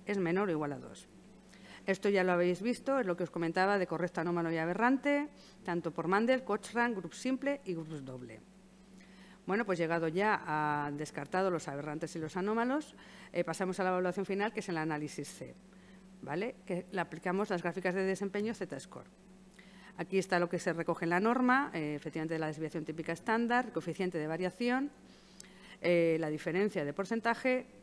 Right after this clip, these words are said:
y el valores de Z-score. Bueno, pues que si sale Z menor o igual a dos, el resultado es satisfactorio. Si está entre, entre dos y tres, será dudoso. Y si es igual o mayor a tres, insatisfactorio. También tendremos una gráfica en esos,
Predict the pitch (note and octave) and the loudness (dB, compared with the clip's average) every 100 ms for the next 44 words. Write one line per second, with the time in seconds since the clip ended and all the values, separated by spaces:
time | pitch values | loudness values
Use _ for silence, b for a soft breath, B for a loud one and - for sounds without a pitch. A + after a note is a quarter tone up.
0 | - A#3 B3+ - F3+ F3 E3+ E3 E3 F3 | -4 0 0 0 0 0 0 0 2 2
1 | F3+ F3 D#3+ D#3 D3 - C3+ C3+ - - | 2 -2 -4 -6 -6 -10 -12 -12 -16 -12
2 | C#3+ D#3 D#3 D3 - C#3 F#3 E3+ E3+ G#3 | -10 -10 -10 -10 -8 -4 -2 0 -2 -4
3 | - D3 C#3+ D3+ D#3 D#3+ E3 F3+ A3 C4 | -4 -4 -2 -4 -4 -2 0 0 2 0
4 | G3 D#3+ D3+ C#3+ D3 D3 D#3+ - E3+ A#3+ | -2 -6 -8 -8 -8 -6 -6 -6 -2 0
5 | B3 B3 - B B B - F#3+ A3 G#3+ | 2 0 -2 B B B -4 -2 2 0
6 | G#3 F3+ F3+ F3 E3 E3 G3+ G#3 - E3+ | 0 -2 0 0 0 0 0 -2 -6 -6
7 | D3+ G#3 F#3 - - D#3+ E3+ F3 G#3 B3 | -2 0 -2 -6 -16 -6 -2 -2 2 0
8 | B3 C#4+ D4+ B B B B F#3 - F3+ | 2 -2 -4 B B B B -2 2 0
9 | E3+ G3+ A3+ G#3+ G#3+ F3 F#3+ A3 G3 D#3+ | 2 -2 0 2 2 2 0 2 0 0
10 | G3+ B3 C4+ - F3 - C#3+ D3 C3+ - | 0 -2 -2 -10 -10 -8 -8 -10 -12 -8
11 | D3 A2 F#2+ - - - - - - - | -10 -10 -16 -20 -20 -20 -20 -20 -20 -20
12 | - - B B B E3+ E3 F3 F3+ F3+ | -20 -20 B B B 0 2 4 2 2
13 | F3+ F#3+ F3 F#3+ B3 B3 B3 C4 F#3 E3 | 0 0 2 4 2 2 2 2 2 0
14 | - E3 - | 0 -4 -4